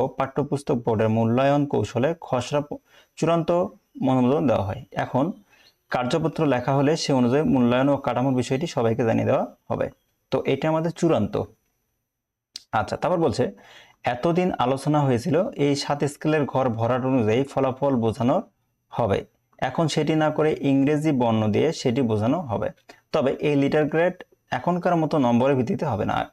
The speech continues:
ব-, বর্তমানে যেমন এ গ্রেড, বি গ্রেড আছে, এ প্লাস আছে, তাই না? তো আমাদের যে সাত গ্রেড দিবে সেটা কখনো কি হবে না?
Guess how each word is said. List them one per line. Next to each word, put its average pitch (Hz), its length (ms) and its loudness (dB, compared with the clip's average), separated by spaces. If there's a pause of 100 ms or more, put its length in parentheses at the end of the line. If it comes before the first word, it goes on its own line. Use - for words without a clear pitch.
ব-, 127 180 -2 (120)
বর্তমানে 123 400 0
যেমন 113 280 2
এ 117 140 2
গ্রেড, 110 280 0
বি 113 140 4
গ্রেড 110 220 2
আছে, 110 220 0
এ 110 80 2
প্লাস 110 280 0
আছে, 104 180 -6
তাই 202 120 0
না? 247 120 4 (560)
তো 120 200 -2
আমাদের 147 320 2
যে 160 80 2
সাত 131 260 -2
গ্রেড 143 240 0
দিবে 165 160 0
সেটা 135 280 0
কখনো 127 280 0
কি - 120 -4
হবে 117 140 2
না? - 80 -2